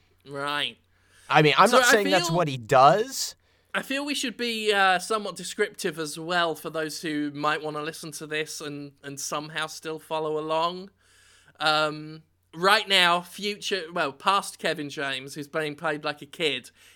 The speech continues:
Speaker 1: It's like the T V serial It. There's kid versions and adult <laughs> versions.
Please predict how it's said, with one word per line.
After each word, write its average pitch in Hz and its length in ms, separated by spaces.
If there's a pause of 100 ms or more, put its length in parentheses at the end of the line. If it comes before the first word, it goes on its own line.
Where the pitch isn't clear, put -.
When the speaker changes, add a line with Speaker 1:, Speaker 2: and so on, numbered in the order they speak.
Speaker 1:
It's 196 180
like 240 180
the 220 60
T 247 240
V 214 160
serial 185 640
It. - 480 (160)
There's 165 180
kid 185 240
versions 175 540
and 160 100
adult 151 420
<laughs> 175 160
versions. 139 600